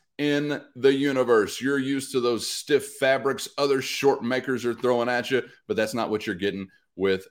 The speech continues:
Bird Dogs. You're getting cloud knit fabric, which provides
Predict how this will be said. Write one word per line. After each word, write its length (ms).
Bird 400
Dogs. 340
You're 100
getting 340
cloud 680
knit 500
fabric, 640
which 260
provides 640